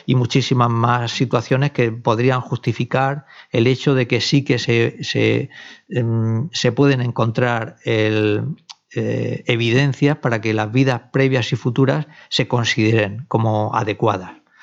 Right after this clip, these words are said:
Si no es así, mm, tenemos, mm, tenemos muchísimas dificultades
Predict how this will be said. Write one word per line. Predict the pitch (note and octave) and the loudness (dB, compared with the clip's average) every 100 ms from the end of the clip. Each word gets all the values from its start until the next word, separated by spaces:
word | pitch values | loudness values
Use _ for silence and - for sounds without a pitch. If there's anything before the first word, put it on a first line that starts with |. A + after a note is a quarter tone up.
| - - - - - - | -20 -20 -20 -18 -16 -8
Si | - C#3 | 0 2
no | D#3 | 2
es | E3+ | 2
así, | - F3 F#3 F3+ - | 2 2 4 0 -4
mm, | C3+ B2+ B2 | -2 0 0
tenemos, | B2+ B2+ D3 C#3 D#3 | 0 2 4 2 0
mm, | D3 B2+ B2+ C3 D3+ D#3+ E3+ E3 | -2 0 2 2 2 2 -2 -2
tenemos | - C#3 E3 | 0 2 4
muchísimas | D3+ - C#3 C#3+ B2+ | 2 2 0 0 0
dificultades | B2+ B2 A#2+ A#2 D3 D#3+ E3+ | -2 -2 -2 0 0 0 -2